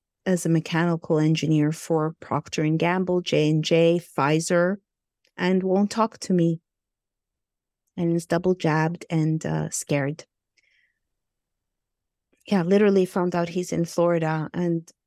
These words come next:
has, is not responding. And it's like, I'm shredded inside. I, I, I know that I'm not the, the only one, and this is part of the design of how many friends and family members that we've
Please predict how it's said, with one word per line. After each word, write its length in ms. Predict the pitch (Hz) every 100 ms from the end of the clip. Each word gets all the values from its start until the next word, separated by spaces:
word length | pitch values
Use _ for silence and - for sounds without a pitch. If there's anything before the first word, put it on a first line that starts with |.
| _ _ -
has, 380 | - 180 175 -
is 160 | 190 180
not 160 | 170
responding. 800 | - 175 - 180 170 165 160 165 -
And 160 | - 165
it's 200 | 170 -
like, 240 | 180 175 _ _ _ _ _
I'm 300 | 180 185 185
shredded 560 | 185 - 233 269 269 165
inside. 680 | 151 156 - 156 156 156 - - _ _ _ _ _ _ - - 143 -
I, 140 | 175
I, 200 | 185 202 185
I 140 | 185
know 260 | 190 214 208
that 240 | 185 170
I'm 160 | 165 170
not 260 | 175 180
the, 280 | 160 160 - _ _ _ _ _ _ _ _
the 140 | 202 185
only 300 | 196 220 202
one, 440 | 165 185 269 202
and 180 | 185 160
this 220 | 165 -
is 220 | 156 156
part 340 | - - 185 190
of 140 | 165
the 100 | 160
design 720 | 160 147 151 147 185 196 170 170
of 300 | 151 156 -
how 300 | - 156 160
many 260 | 165 160
friends 760 | 156 - 147 156 160 165 - - _ _ _ _ -
and 260 | 175 156 156
family 420 | - 165 190 185
members 580 | 170 165 160 156 165 -
that 260 | 160 147
we've 380 | 165 160 160 -